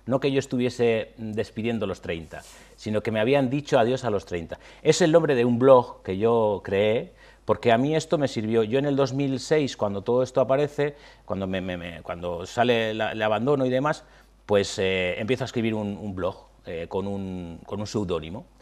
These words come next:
Eh, entonces, pues bueno, mm, a modo de terapéutico estoy con el blog y, y pasado, termina la etapa del blog, ese blog se llama Adiós a los treinta, termina la etapa del blog y digo, "¿Y por qué no cojo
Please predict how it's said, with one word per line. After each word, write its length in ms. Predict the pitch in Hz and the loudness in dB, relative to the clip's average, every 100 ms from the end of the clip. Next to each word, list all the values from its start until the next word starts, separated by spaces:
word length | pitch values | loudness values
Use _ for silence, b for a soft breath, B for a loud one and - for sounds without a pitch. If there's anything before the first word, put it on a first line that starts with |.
| b b b b b | b b b b b
Eh, 960 | 110 110 107 104 101 98 92 87 85 76 - | 0 4 6 6 6 2 0 -2 -8 -12 -14
entonces, 460 | 113 104 107 107 - | -10 -4 -2 -2 -4
pues 160 | 98 | -4
bueno, 380 | 95 92 90 - | -2 -2 -4 -10
mm, 360 | 92 90 87 85 | -18 -16 -16 -12
a 80 | 92 | -10
modo 300 | 101 104 101 | -6 -4 -2
de 380 | 101 98 98 95 | -2 -2 -4 -4
terapéutico 640 | 107 104 127 127 98 90 | -4 -4 -2 -4 -4 -10
estoy 180 | - 110 | -10 -8
con 140 | 110 | -4
el 100 | 113 | -4
blog 380 | 113 143 170 - - | 0 0 0 -4 -8
y, 320 | 113 113 110 - | -6 -4 -6 -8
y 80 | 120 | -10
pasado, 460 | 120 147 151 147 - - | -4 0 0 -2 -8 -16
termina 920 | - 101 120 113 104 101 95 95 92 | -8 -4 -2 0 -2 -2 -6 -8 -10
la 160 | 92 95 | -6 -6
etapa 300 | 95 117 120 | -4 -2 0
del 120 | 123 | -2
blog, 300 | 123 165 185 b b b | 2 2 0 b b b
ese 260 | 82 80 92 | -14 -4 0
blog 220 | 110 101 | 0 0
se 120 | 92 | -2
llama 340 | 92 95 92 | -4 -4 -6
Adiós 220 | 87 95 110 | -8 -8 -8
a 40 | |
los 120 | 110 | -8
treinta, 380 | 127 139 139 175 b b b | -6 -4 -4 -6 b b b
termina 200 | 127 165 | 0 2
la 80 | 175 | 2
etapa 180 | 175 | 4
del 100 | 170 | 4
blog 140 | 165 170 | 4 0
y 40 | |
digo, 260 | 113 95 - | 0 -2 -4
"¿Y 80 | - | -8
por 160 | 117 | -10
qué 100 | - | -4
no 140 | 208 165 | -4 0
cojo 420 | 143 - 113 95 | -2 -2 -4 -4